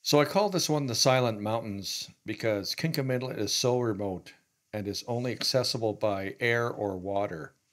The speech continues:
These elders decided in nineteen twenty-two to ask the Indian agent and the priest to carve a pole in honor of King George. And they thought, "What a great way to assimilate these guys." So they agreed to it,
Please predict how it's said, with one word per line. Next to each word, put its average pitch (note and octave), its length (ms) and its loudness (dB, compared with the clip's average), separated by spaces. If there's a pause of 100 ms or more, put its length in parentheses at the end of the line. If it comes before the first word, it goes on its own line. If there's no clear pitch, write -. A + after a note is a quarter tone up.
(200)
These D#3+ 540 2 (180)
elders C#3 680 2
decided C#3 580 4
in A#2 100 -2
nineteen C#3 360 0
twenty-two C3+ 680 2 (680)
to - 180 4
ask C#3+ 520 8
the C3+ 260 2
Indian E3+ 400 2
agent D#3 380 2
and C3 160 0
the A#2+ 60 4
priest D#3 500 0
to C3 60 -6
carve C#3 320 6
a B2+ 60 2
pole D3+ 380 6
in C3 120 0
honor C3 320 4
of A2+ 340 -2 (420)
King D3+ 280 0
George. A#2+ 600 -2 (1120)
And B2+ 160 2
they B2 60 0
thought, A2+ 220 2
"What G3 140 4
a A3 60 0
great C3 260 2
way A2+ 160 0
to C#3 120 4
assimilate D3 580 0
these A#2 180 -6
guys." G#2 540 -6 (800)
So D3 380 10
they D3 180 8
agreed C#3+ 540 2
to C#3 200 6
it, A2 300 0